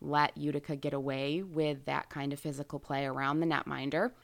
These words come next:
Who knows what Coach Grew was telling them to do? He might have instructed everybody to keep their cool. Who knows what the veterans was telling their fellow players to do? Regardless, Miftahoff played Saturday night because Alnefelt was not available.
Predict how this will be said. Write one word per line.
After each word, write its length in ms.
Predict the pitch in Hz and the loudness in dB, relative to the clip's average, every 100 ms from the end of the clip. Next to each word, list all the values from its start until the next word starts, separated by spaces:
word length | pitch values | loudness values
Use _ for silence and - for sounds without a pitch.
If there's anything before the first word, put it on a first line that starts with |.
| - - - | -20 -20 -20
Who 180 | - 185 | 2 4
knows 400 | 180 165 170 185 | 6 6 6 2
what 240 | 160 156 - | 2 2 2
Coach 320 | 165 160 - | 0 0 -2
Grew 260 | 156 156 | 0 2
was 180 | 160 170 | 2 0
telling 380 | - 160 151 147 | 0 0 2 2
them 220 | 143 143 | 2 0
to 100 | 147 | 0
do? 440 | 139 131 135 165 202 - - | -2 -2 0 -2 -4 -14 -12
He 200 | - 156 | 0 2
might 260 | 143 131 | 2 0
have 160 | 147 143 | -2 0
instructed 500 | 147 - 139 135 143 | 0 2 0 0 -2
everybody 400 | 135 147 143 147 | 0 2 2 0
to 80 | 143 | -2
keep 260 | - 135 | -4 -4
their 120 | 139 131 | -4 -4
cool. 460 | - 214 214 208 - - - | 0 4 6 4 -2 -20 0
Who 160 | 165 | 4
knows 260 | 147 143 - | 4 2 -2
what 140 | - | -6
the 40 | 127 | 2
veterans 540 | 143 175 196 190 175 | 6 6 6 4 2
was 220 | 180 - - - | 0 -2 -8 -6
telling 520 | 214 185 180 185 180 - | 2 4 4 4 0 2
their 140 | 180 | 0
fellow 320 | - 175 175 | 4 6 6
players 460 | 170 180 175 175 - | 4 4 4 4 2
to 100 | 180 | -2
do? 320 | 165 170 175 - _ - - - _ | 2 4 2 -2 _ -20 -20 -20 _
Regardless, 1000 | 208 226 269 311 170 135 185 - - - - _ - | 4 8 8 8 8 6 6 2 -2 -4 -14 _ -2
Miftahoff 840 | 180 233 - 208 185 170 226 - | 4 4 4 2 8 8 8 2
played 520 | - 165 156 156 165 185 | 0 4 4 4 0 -2
Saturday 480 | - 147 165 190 190 | 2 2 4 2 2
night 320 | 139 160 - | 2 0 -2
because 320 | 156 165 151 | -2 -2 0
Alnefelt 560 | 151 151 156 156 147 151 | 0 2 2 4 2 2
was 160 | 147 | -2
not 180 | 151 143 | -2 -2
available. 640 | 147 165 151 135 - - | 2 2 4 2 -4 -6